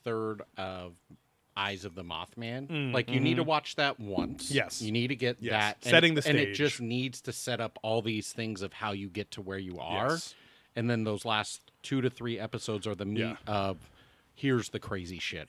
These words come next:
Speaker 1: But if
Speaker 2: Yes.
Speaker 1: you don't have that, then it, the crazy shit doesn't make
Speaker 2: Of
Speaker 1: sense.
Speaker 2: course.
Speaker 1: But once you
Speaker 2: Yes.
Speaker 1: have the base, you don't need to go back and
Speaker 2: Right.
Speaker 1: do that. Like watching season one of certain, like Trailer Park Boys. Like,
Speaker 2: Exactly.
Speaker 1: it's fine,
Speaker 2: Do I ever
Speaker 1: but
Speaker 2: need to do that again?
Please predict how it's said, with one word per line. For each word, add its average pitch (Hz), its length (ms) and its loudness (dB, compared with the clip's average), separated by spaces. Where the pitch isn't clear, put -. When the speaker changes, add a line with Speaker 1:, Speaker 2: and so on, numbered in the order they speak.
Speaker 1:
But 135 100 6
if 127 80 4
Speaker 2:
Yes. - 0 -
Speaker 1:
you 151 80 8
don't 160 180 2
have 185 280 2
that, 117 280 4
then 113 140 0
it, 110 80 -2
the 117 80 -2
crazy 110 260 -2
shit 107 220 -6
doesn't 95 200 -6
make 87 100 -4
Speaker 2:
Of 113 100 -2
Speaker 1:
sense. 147 200 6
Speaker 2:
course. 90 160 -6
Speaker 1:
But 110 220 0
once 117 240 0
you 113 60 -2
Speaker 2:
Yes. 101 80 -4
Speaker 1:
have 110 240 2
the 98 100 -4
base, 123 400 -2
you 110 80 -4
don't 104 180 -6
need 98 180 -8
to 90 60 -14
go 95 140 -8
back 85 340 -6
and 92 140 -8
Speaker 2:
Right. 82 240 -10
Speaker 1:
do 90 140 -12
that. 78 160 -10
Like 156 140 0
watching 185 300 2
season 139 320 -2
one 113 140 0
of 101 80 -4
certain, 90 340 -8
like 113 160 -10
Trailer 98 280 -10
Park 82 200 -16
Boys. - 80 -16
Like, - 20 4
Speaker 2:
Exactly. 120 560 6
Speaker 1:
it's 165 180 -2
fine, 160 360 6
Speaker 2:
Do 123 60 8
I 120 100 10
ever 120 100 4
Speaker 1:
but 135 140 8
Speaker 2:
need 123 60 10
to 117 40 4
do 117 80 4
that 113 140 4
again? 113 380 -2